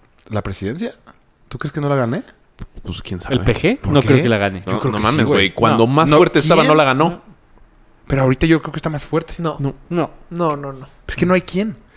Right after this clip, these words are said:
Speaker 2: Ahorita.
Speaker 1: Sí, a, a ver qué
Speaker 2: O sea,
Speaker 1: sacan, qué lo
Speaker 2: ahorita
Speaker 1: platicamos la
Speaker 2: nueve de
Speaker 1: semana
Speaker 2: mayo.
Speaker 1: pasada también.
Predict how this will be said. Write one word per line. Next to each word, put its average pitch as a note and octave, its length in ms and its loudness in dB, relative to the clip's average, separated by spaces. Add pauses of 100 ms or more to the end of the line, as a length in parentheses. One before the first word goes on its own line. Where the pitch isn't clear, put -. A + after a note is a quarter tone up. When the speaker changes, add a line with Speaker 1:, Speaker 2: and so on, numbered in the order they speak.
(380)
Speaker 2:
Ahorita. G#2 420 0 (600)
Speaker 1:
Sí, F3 100 4
a, A#2+ 120 6
a A2+ 120 4
ver B2 120 4
qué - 80 0
Speaker 2:
O - 20 6
sea, - 80 6
Speaker 1:
sacan, G2+ 220 4
qué C#3 80 6
lo C#3+ 60 6
Speaker 2:
ahorita - 20 6 (120)
Speaker 1:
platicamos A#2+ 240 4
la A#2+ 60 6
Speaker 2:
nueve - 20 4
de B2 60 6
Speaker 1:
semana B2 180 4
Speaker 2:
mayo. A2+ 120 4
Speaker 1:
pasada A#2 240 4
también. A2 320 -2